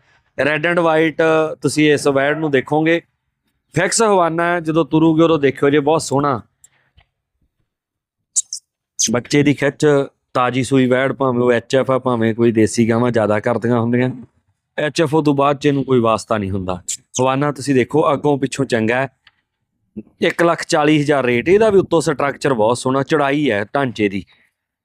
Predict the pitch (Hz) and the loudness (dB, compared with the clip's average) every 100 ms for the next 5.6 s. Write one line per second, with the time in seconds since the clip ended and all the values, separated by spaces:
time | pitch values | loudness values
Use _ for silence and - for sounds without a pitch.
0 | 151 143 160 151 156 156 151 139 135 123 | -4 0 2 2 0 2 0 0 0 0
1 | 113 127 135 135 139 - - 147 180 151 | 0 0 0 0 -4 -10 -2 0 2 2
2 | 117 110 123 120 120 135 127 120 131 120 | 0 0 0 0 0 0 0 -2 -2 0
3 | 117 120 117 123 123 120 117 117 120 117 | 2 0 -2 -2 0 -2 -2 -2 -2 -2
4 | 117 113 123 117 113 135 127 117 110 110 | -2 0 0 -2 -4 -2 -4 -4 -4 -4
5 | 110 117 104 104 113 | -4 -4 -4 -2 -4